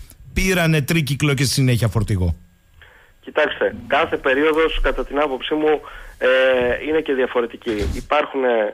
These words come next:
Speaker 2: ε, κυβερνήσεις που κάνανε περισσότερα πράγματα, άλλες που κάνανε λιγότερα και άλλες που δεν κάνανε τίποτα. Ε, δεν θέλω αυτή τη στιγμή να μπω στη διαδικασία να <clears throat> πω ποιος ήτανε πιο, ε, ποια κυβέρνηση ήταν πιο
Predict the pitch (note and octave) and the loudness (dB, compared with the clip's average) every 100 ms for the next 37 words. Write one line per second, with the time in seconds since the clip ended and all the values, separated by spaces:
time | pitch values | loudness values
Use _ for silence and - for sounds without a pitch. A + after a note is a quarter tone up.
0 | - - - C3 B2+ C3 C3+ C#3 C#3+ B2 | -8 -20 -8 -2 -2 -2 -2 0 -2 -4
1 | - - B2+ A#2 G#2+ F#2+ F#2+ A#2+ A2+ D3 | -8 -2 0 0 0 -2 -2 -2 -2 -2
2 | B2+ G#2+ C3+ D#3 D#3+ E3 D#3+ - C#3+ C#3 | -2 -2 0 0 0 0 0 0 2 2
3 | B2 - - C3 B2 A2 A#2 E3 E3+ E3 | -2 -6 -4 -2 -2 -2 0 0 2 0
4 | D#3 D3+ D3+ - C#3 C3+ C#3 B2+ A#2+ C3 | 0 0 0 -2 -6 -2 0 0 -2 -4
5 | G#2 G2+ - - - - - - C3 C3 | -6 -8 -12 -16 -20 -20 -8 0 2 4
6 | C3 C3 B2+ B2 B2+ C3 C#3 G3 F#3+ - | 4 2 0 -6 -8 -12 -2 0 0 2
7 | F#3 E3 - D#3+ C#3+ D#3 D#3 D3 C#3+ C#3+ | 2 2 0 -4 -2 0 0 2 0 -2
8 | C#3+ C3+ C3 B2+ C#3+ C3+ B2 - - - | 0 0 2 0 0 0 0 -4 -16 -20
9 | - C#3 C3+ C3 B2+ A#2+ - - - D3 | -10 -2 0 2 0 0 -4 -12 -8 -6
10 | C#3 D3 - D#3 D#3 D3 C#3+ C3 A#2+ - | 0 -2 0 -2 -2 -2 0 0 -2 0
11 | D3+ C3 - - - - C3+ C3+ C3 - | 2 0 -4 -20 -16 -2 2 2 0 0
12 | D#3 D3 C#3+ C3+ D3+ C#3 C#3+ C3 E3 | 0 2 0 -4 -6 -4 -8 -2 -2